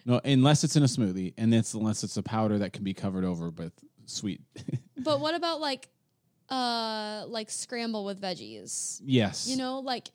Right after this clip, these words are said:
Speaker 1: Yes.
Speaker 2: some caramelized onions, some,
Speaker 1: But
Speaker 2: like
Speaker 1: salad would be the same as a soup for me. You can't have a salad for breakfast.
Speaker 2: Yeah. Um, A Modest Creation did also say, "After coffee," and then put in parentheses, "glorious first sip."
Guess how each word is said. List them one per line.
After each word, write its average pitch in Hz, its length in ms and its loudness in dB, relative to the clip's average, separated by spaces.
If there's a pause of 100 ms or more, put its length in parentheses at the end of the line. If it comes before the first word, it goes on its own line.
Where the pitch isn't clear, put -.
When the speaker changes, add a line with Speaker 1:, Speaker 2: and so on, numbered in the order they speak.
Speaker 1:
Yes. - 240 -4
Speaker 2:
some 247 360 -8
caramelized 220 440 -10
onions, 302 800 -6
some, 190 500 -12
Speaker 1:
But 143 200 4
Speaker 2:
like 127 80 -2
Speaker 1:
salad 151 580 6
would 113 180 4
be 117 140 4
the 110 80 2
same 113 320 2
as 92 100 0
a 95 60 -4
soup 110 380 -2
for - 120 -12
me. 90 320 -4
You 123 140 -2
can't 135 260 0
have 117 80 4
a 104 60 0
salad 98 540 -2
for - 100 -10
breakfast. 87 560 -8 (720)
Speaker 2:
Yeah. 269 140 2
Um, 233 300 -4 (200)
A 269 80 -2
Modest 269 260 2
Creation 247 300 -2
did 220 140 -2
also 214 200 -2
say, 208 300 -4
"After 240 400 -4
coffee," 220 720 -6 (340)
and 226 200 2
then 208 220 0
put 214 140 -2
in 202 100 -4
parentheses, 196 680 -8 (200)
"glorious 117 400 -6
first - 300 -8
sip." - 260 -12